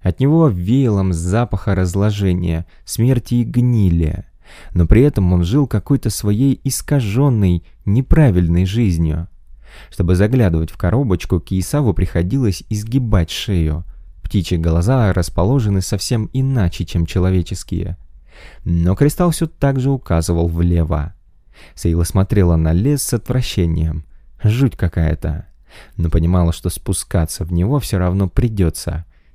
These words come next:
Без книг Тетраса Грахву не одолеть. И это сейчас. А что будет после того, как вырастут и войдут в силу его новые ученики из замка Дерга? Ничего хорошего. В какой-то момент Киесав заметил, что кристалл начал разворачиваться вправо,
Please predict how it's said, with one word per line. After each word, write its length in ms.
Без 240
книг 340
Тетраса 580
Грахву 520
не 140
одолеть. 600
И 140
это 200
сейчас. 640
А 120
что 240
будет 300
после 440
того, 260
как 200
вырастут 640
и 80
войдут 460
в 60
силу 320
его 360
новые 380
ученики 580
из 100
замка 500
Дерга? 760
Ничего 500
хорошего. 760
В 60
какой-то 340
момент 400
Киесав 480
заметил, 480
что 180
кристалл 560
начал 400
разворачиваться 840
вправо, 680